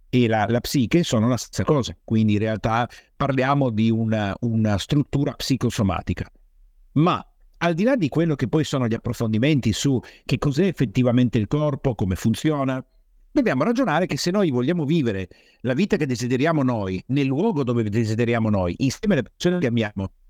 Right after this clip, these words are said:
e vogliamo fare ciò di cui siamo appassionati, abbiamo necessariamente bisogno di prenderci cura del nostro corpo. E qua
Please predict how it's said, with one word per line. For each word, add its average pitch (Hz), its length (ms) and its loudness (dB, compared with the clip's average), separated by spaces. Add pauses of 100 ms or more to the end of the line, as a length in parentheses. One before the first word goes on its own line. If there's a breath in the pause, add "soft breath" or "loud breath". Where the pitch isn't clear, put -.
(440)
e 165 120 -2
vogliamo 220 300 2
fare 208 220 2
ciò - 140 -2
di 196 100 0
cui 123 140 0
siamo 143 300 0
appassionati, 113 680 -2 (560)
abbiamo 202 500 2
necessariamente 190 840 0
bisogno 139 380 0
di 151 100 0
prenderci 113 460 -2
cura 101 180 0
del 104 100 2
nostro 95 300 0
corpo. - 380 -6 (960)
E 208 140 -2
qua 92 260 -4